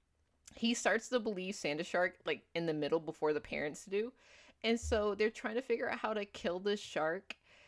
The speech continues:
And they, they realize they can hurt the shark with Christmas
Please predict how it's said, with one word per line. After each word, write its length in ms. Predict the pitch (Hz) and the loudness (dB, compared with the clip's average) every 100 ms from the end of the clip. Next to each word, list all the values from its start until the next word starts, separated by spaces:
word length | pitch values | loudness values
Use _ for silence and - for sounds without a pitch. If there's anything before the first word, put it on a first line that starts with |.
| - - | -14 -2
And 180 | 233 208 | 2 4
they, 180 | 208 214 | 2 4
they 140 | 208 | 2
realize 380 | 190 196 214 226 | 2 2 2 2
they 120 | 226 | 0
can 200 | 226 240 | 2 -2
hurt 360 | 180 - 180 185 | -2 -2 -2 0
the 100 | 214 | -4
shark 320 | 220 - 180 180 | 0 2 2 2
with 240 | 185 - | -4 -2
Christmas 600 | - - 202 - 202 196 | -6 2 2 2 -2 -4